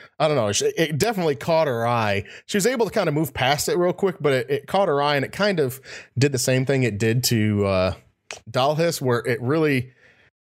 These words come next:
uh, it didn't, like, fully obscure her vision or anything like that, but just that, like, annoying thing where she focused on that a little bit,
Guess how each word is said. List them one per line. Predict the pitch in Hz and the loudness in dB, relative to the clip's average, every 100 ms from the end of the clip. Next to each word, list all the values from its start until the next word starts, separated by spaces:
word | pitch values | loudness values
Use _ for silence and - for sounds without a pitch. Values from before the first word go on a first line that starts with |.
| _ - | _ -2
uh, | 117 117 | 0 2
it | 131 | 2
didn't, | 175 196 | 0 0
like, | 175 135 - | 0 -2 -6
fully | 123 175 165 | -6 -2 0
obscure | 147 - - 139 123 | 0 -2 0 0 0
her | 107 | 0
vision | 113 185 170 170 | 2 2 2 0
or | 165 | 0
anything | 165 165 160 | 0 0 0
like | 156 | 2
that, | 160 147 | 0 0
but | |
just | 147 240 | 0 0
that, | 190 156 | 0 0
like, | 139 123 | -2 -2
annoying | 139 131 151 160 160 156 - - - _ | 0 0 2 0 0 -4 -8 -20 -20 _
thing | 160 147 | 0 0
where | 127 | 0
she | 139 | -2
focused | - 359 - - | 0 0 0 0
on | 185 135 | 0 2
that | 120 113 - | 2 0 0
a | 110 | 0
little | 107 104 101 | 2 2 0
bit, | 98 95 | 0 -2